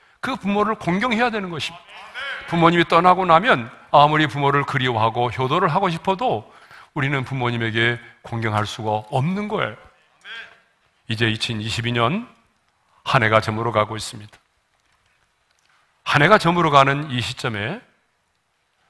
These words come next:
여러분의 인생의 날들을 한번 계수해 보시기를 바랍니다. 하나님이 내 인생 가운데 허락하신 인생의 날들이 얼마나 될까?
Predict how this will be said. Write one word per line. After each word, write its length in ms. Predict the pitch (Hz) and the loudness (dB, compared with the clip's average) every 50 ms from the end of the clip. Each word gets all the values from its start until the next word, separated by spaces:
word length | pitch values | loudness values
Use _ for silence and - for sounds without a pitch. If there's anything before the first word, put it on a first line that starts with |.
| _ _ - | _ _ -4
여러분의 440 | 117 113 117 113 113 113 117 110 | -2 0 2 2 2 2 0 0
인생의 340 | 107 107 101 113 117 110 110 | -2 -2 -4 -4 -2 -2 0
날들을 760 | 107 110 107 107 104 110 110 110 117 120 120 117 107 104 117 - _ _ _ _ _ | 0 0 0 0 0 -4 -4 -2 -2 -2 -2 -4 -6 -8 -12 -18 _ _ _ _ _
한번 560 | - - 135 127 123 123 123 127 127 127 131 127 | -8 -6 -6 -4 -2 -2 -2 -2 -4 -8 -10 -8
계수해 440 | - - 120 117 - 170 156 151 | -4 -2 -2 -2 -2 -4 -4 -4
보시기를 500 | 143 147 151 - - 147 127 117 123 120 | -2 -4 -6 -6 -6 -6 -4 -4 -4 -2
바랍니다. 440 | 113 - 110 107 110 110 110 110 - _ _ _ _ _ _ _ _ _ _ 240 254 254 254 247 233 _ _ _ _ _ _ _ _ - - - - - - _ _ _ _ _ | -2 -2 -2 -2 -4 -6 -10 -14 -16 _ _ _ _ _ _ _ _ _ _ _ -20 -20 -20 -20 -20 _ _ _ _ _ _ _ _ -20 -20 -20 -20 -20 -20 _ _ _ _ _
하나님이 500 | - - 147 139 147 165 185 220 233 220 | -2 0 2 4 4 4 2 2 0 0
내 140 | 175 160 151 | 2 2 2
인생 300 | 147 143 127 147 143 143 | 0 0 0 -2 -2 0
가운데 500 | - 139 127 127 131 131 131 131 135 135 | 0 0 0 0 0 0 0 2 2 0
허락하신 800 | 131 117 - - 127 120 120 117 117 110 - 139 120 117 120 139 | -2 -2 -2 2 2 4 4 2 2 0 -2 -4 -8 -8 -8 -8
인생의 360 | 127 120 120 120 165 175 175 | -6 -6 -4 -2 -2 -2 0
날들이 360 | 147 113 110 107 113 113 117 | 2 2 2 2 0 -2 0
얼마나 400 | 113 107 107 110 120 131 147 143 | 0 -2 -2 -2 -2 -2 -2 -2
될까? 480 | 131 127 127 - - 127 120 117 120 | -2 -4 -6 -8 -8 -8 -8 -8 -8